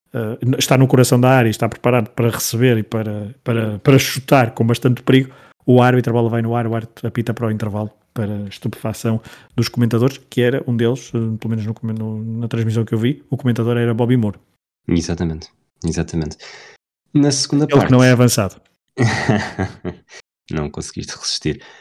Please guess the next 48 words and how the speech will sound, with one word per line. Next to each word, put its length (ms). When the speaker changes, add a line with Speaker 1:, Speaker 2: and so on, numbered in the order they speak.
Speaker 2:
Eh, 120
na 160
Speaker 1:
Não. 60
Speaker 2:
segunda 340
parte, 460
há 160
uma 180
toada 640
geral, 600
eh, 40
do 380
jogo, 460
que 240
é 500
o 60
Brasil 340
cada 220
vez 260
mais 180
forte. 400
Carlos 280
Alberto, 480
eh, 360
de 120
facto, 520
a 100
fazer, 800
a 60
mostrar 540
que 140
era 140
um 100
lateral 340
direito 360
de 80
eleição, 440
e 40
não 80
apenas 280
um 60
lateral 280
direito 360
para 260
a 40
década 320
de 80
setenta, 440
mas 460